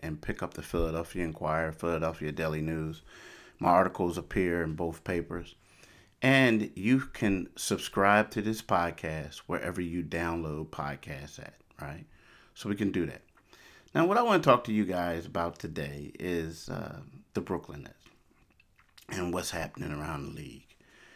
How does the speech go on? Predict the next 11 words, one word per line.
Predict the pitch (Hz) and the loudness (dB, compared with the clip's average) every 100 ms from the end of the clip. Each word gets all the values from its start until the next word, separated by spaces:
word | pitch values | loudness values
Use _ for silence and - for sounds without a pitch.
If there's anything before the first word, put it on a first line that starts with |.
| _ - | _ 4
You | |
know, | 107 101 | 6 8
right | 113 131 | 6 6
now, | 113 107 107 101 98 90 87 - _ | 6 4 4 2 2 -2 -8 -16 _
a | - 90 | -4 0
lot | 90 104 104 | 6 8 6
of | 101 | 4
people | - 98 - 87 87 85 80 - | 2 0 0 -2 0 0 -2 -4
are | 80 | -4
talking | - 85 85 85 | 0 0 0 -4
about, | 78 78 76 69 | -2 0 -2 -4